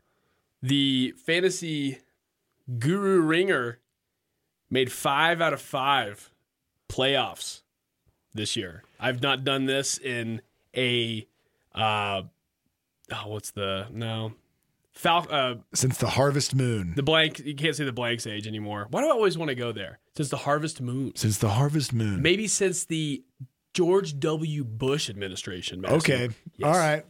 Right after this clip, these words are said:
Speaker 2: That makes
Speaker 1: Maybe.
Speaker 2: Since the, yeah.
Speaker 1: <laughs>
Speaker 2: I, for some reason, I'm fixated on your mustache when you did
Speaker 1: Thank
Speaker 2: that.
Speaker 1: Oh, thank you.
Speaker 2: It was moving a little too, like, it was on its own. It wasn't right with your face. It was moving to the left. It made me think you had a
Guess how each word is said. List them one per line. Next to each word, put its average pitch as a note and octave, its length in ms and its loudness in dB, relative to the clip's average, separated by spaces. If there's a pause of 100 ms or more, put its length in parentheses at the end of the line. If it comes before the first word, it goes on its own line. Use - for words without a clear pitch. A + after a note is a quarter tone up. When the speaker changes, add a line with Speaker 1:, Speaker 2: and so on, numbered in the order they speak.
Speaker 2:
That C#3+ 180 4
makes B2+ 220 4
Speaker 1:
Maybe. B2 500 -2 (240)
Speaker 2:
Since D3+ 220 2
the, C3+ 180 2 (120)
yeah. C3+ 300 2 (200)
Speaker 1:
<laughs> - 180 -6
Speaker 2:
I, F#3+ 200 6 (120)
for - 140 -2
some G3+ 220 2
reason, F3 240 4
I'm A#2 140 -2
fixated B2+ 560 2
on A2 80 -2
your G2+ 80 -2
mustache G2 640 -2
when G#2 140 0
you G2+ 60 0
did A#2+ 120 2
Speaker 1:
Thank A3 100 2
Speaker 2:
that. A#2+ 200 0
Speaker 1:
Oh, B3 100 0
thank - 580 -6
you. G#2+ 240 -6
Speaker 2:
It A#2 60 2
was A2 180 2
moving B2+ 540 2
a A#2 60 -2
little B2+ 340 0
too, B2 460 -2 (680)
like, A2+ 220 0
it A2+ 80 -4
was A#2 120 0
on A#2+ 180 0
its - 120 -4
own. G2 380 -2 (180)
It B2+ 60 -4
wasn't A#2+ 280 0
right A2+ 200 0
with A2+ 80 -8
your G#2 80 -6
face. G#2+ 400 0
It - 20 -2
was G#2+ 120 -4
moving A#2 300 0
to A2+ 80 -4
the G2+ 60 -6
left. G2 260 -4
It G2+ 40 -6
made A#2+ 160 0
me B2+ 80 0
think A#2+ 200 -2
you A#2+ 100 2
had A2 100 0
a G2 100 -6